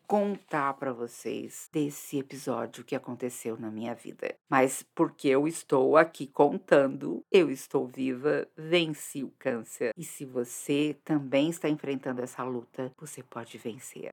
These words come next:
Não desista, o Senhor está conosco. Ele nos ajuda, nos sustenta,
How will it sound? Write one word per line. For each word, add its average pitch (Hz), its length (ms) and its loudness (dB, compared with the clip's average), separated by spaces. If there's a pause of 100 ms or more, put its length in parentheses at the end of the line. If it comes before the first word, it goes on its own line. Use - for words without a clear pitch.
Não 175 800 4 (160)
desista, 147 760 -4 (120)
o - 80 -14
Senhor 131 720 -2
está - 300 -10
conosco. - 680 -16 (220)
Ele 151 440 2
nos 147 220 -2
ajuda, 160 680 2
nos 139 160 -2
sustenta, 127 880 -2